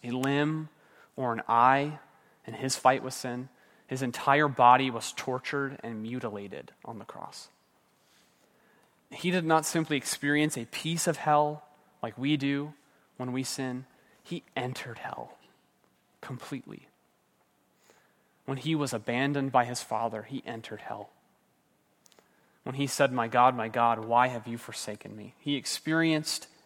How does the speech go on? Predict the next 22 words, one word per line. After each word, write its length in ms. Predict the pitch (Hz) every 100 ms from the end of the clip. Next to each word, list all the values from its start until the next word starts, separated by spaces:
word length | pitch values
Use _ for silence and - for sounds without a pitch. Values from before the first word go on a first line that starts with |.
| -
everything 840 | 151 160 196 185 - 185 185 180 - _ _ -
that 140 | 135
we 140 | 131 160
had 160 | 165
invited 480 | 165 156 139 135 123
into 240 | 123 135 147
this 260 | 151 -
world 260 | 135 123 113
by 140 | 113
our 120 | 110
sin, 360 | 110 - 101 98 _ _ _ _ _ -
so 160 | 139
that 140 | 117 -
we 160 | 139
would 220 | 135 139 131
not 180 | 143
have 260 | - 131 -
to, 180 | 107 101 _ _ _ _ _ _ _ _ _ -
by 100 | 113
trusting 480 | - 131 - 131
in 120 | 131 110
him. 320 | 113 107